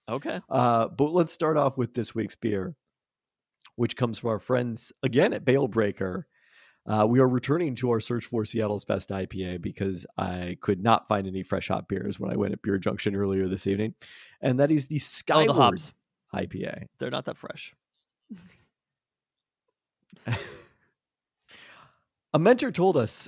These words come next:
Speaker 2: when we first started out here in, that here in the Pacific Northwest, the best beer is an I P A, so clear you can read a book through it.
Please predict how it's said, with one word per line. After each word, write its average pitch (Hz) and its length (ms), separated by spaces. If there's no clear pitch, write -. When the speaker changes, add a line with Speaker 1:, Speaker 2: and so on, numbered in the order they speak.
Speaker 2:
when 123 160
we 127 100
first 131 240
started 117 260
out 117 240
here 123 260
in, 113 260
that 113 140
here 165 160
in 185 60
the 147 80
Pacific 139 300
Northwest, 127 420
the 120 80
best 147 440
beer 110 180
is 95 100
an 98 80
I 92 160
P 95 200
A, 92 180
so 214 340
clear 185 540
you 139 140
can 143 240
read 139 180
a - 60
book - 400
through - 220
it. - 100